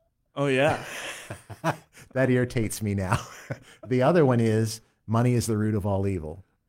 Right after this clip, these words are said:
Speaker 1: Yes.
Speaker 2: No.
Speaker 1: No, it's the love
Speaker 2: <laughs> The
Speaker 1: of
Speaker 2: love
Speaker 1: money.
Speaker 2: of money is the root of all evil.
Speaker 1: Yes, it's the love of mo-, yeah.
Speaker 2: So if you wanna irritate me, just, yeah,
Speaker 1: Take a
Speaker 2: even
Speaker 1: scripture verse out of context.
Speaker 2: <laughs> even that Pink Floyd song, Money, they talk, they say that in there.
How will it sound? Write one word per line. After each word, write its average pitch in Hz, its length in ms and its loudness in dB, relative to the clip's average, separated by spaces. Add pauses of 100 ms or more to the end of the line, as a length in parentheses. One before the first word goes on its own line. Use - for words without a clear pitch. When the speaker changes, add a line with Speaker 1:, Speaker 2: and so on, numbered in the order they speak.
(100)
Speaker 1:
Yes. 202 500 8
Speaker 2:
No. 113 240 10
Speaker 1:
No, 147 420 4
it's 160 160 4
the 147 120 2
love 202 460 8
Speaker 2:
<laughs> - 0 -
The 113 80 6
Speaker 1:
of 113 60 6
Speaker 2:
love 131 400 10
Speaker 1:
money. 117 120 6
Speaker 2:
of - 60 -2
money 98 340 2
is 95 220 -6
the 98 120 -4
root 95 220 -2
of 87 120 -4
all 85 240 -2
evil. 85 220 -2 (340)
Speaker 1:
Yes, 135 280 -4
it's 131 140 -8
the 135 100 -10
love 156 320 2
of 151 140 -8
mo-, - 180 -14
yeah. 151 160 -2 (120)
Speaker 2:
So - 180 -2
if 107 100 -4
you 143 80 2
wanna 151 140 6
irritate 135 500 2
me, 101 320 -4
just, 107 300 -4 (420)
yeah, 95 220 -2
Speaker 1:
Take 90 100 -6
a 180 40 0
Speaker 2:
even 151 180 2
Speaker 1:
scripture - 360 0
verse 135 260 -2
out 127 120 -4
of - 60 -4
context. 135 460 -8
Speaker 2:
<laughs> 147 40 4
even 156 180 4
that 135 200 4
Pink 143 180 0
Floyd 131 320 2
song, 104 320 2
Money, 110 260 4
they 90 140 0
talk, 104 260 0
they 101 200 -2
say 110 240 0
that 101 200 0
in 95 140 -2
there. 95 380 -2